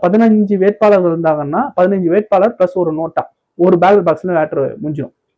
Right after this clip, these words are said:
இதே வந்து இருபத்தஞ்சு வேட்பாளர்கள் நிக்கிறாங்க அப்படின்னா, இருபத்தஞ்சு வேட்பாளர்கள் பிளஸ் ஒரு நோட்டா, ரெண்டு பேலட் பாக்ஸ் ஆயிடும்.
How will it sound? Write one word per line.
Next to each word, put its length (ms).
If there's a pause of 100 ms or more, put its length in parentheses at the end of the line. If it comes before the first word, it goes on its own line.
(440)
இதே 260
வந்து 220
இருபத்தஞ்சு 580
வேட்பாளர்கள் 520
நிக்கிறாங்க 520
அப்படின்னா, 260 (100)
இருபத்தஞ்சு 420
வேட்பாளர்கள் 600
பிளஸ் 320 (380)
ஒரு 280
நோட்டா, 280 (120)
ரெண்டு 320
பேலட் 240
பாக்ஸ் 240
ஆயிடும். 220